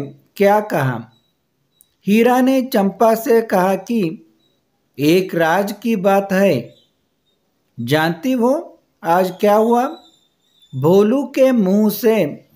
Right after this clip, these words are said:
कबूतर के पंख निकले बहुत सारे। मुझे तो चिंता हो रही है, पर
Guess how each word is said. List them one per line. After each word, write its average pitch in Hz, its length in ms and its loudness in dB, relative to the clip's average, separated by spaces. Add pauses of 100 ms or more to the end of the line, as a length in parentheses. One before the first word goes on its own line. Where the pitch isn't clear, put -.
(140)
कबूतर 254 600 0
के 247 260 0
पंख 220 540 -4
निकले 185 840 0 (640)
बहुत 143 340 0
सारे। 240 640 0 (800)
मुझे 175 420 2
तो 294 220 -2
चिंता 247 480 -2
हो 247 240 4
रही 226 240 2
है, 185 480 0 (880)
पर 180 440 -2